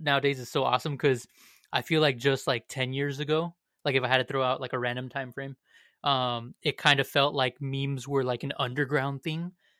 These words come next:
And maybe even, like, borderline nerdy, but ma-, mainly just more like, "Ah, like, no, not everyone knows about memes, so you never really heard it in conversation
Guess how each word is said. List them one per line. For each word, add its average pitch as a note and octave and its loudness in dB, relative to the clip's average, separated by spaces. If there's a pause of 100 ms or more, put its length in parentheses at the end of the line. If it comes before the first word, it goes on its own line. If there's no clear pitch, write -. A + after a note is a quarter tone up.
(260)
And D3+ -2
maybe D3 4
even, D3+ 2
like, B2+ 2
borderline D3+ 4
nerdy, D#3+ 0
but C#3+ 0
ma-, E3+ 2
mainly F#3 2
just D#3+ -6
more D3+ 0
like, C3+ -4
"Ah, F3+ -4
like, D3+ -2
no, F3+ -2
not F#3+ -6
everyone D#3 -4
knows C#3 -6
about C3 -10
memes, D3 -6
so C#3 0
you B2+ -4
never C#3 -4
really C3 -2
heard C3+ 0
it C3 -6
in C#3 -8
conversation C#3+ -6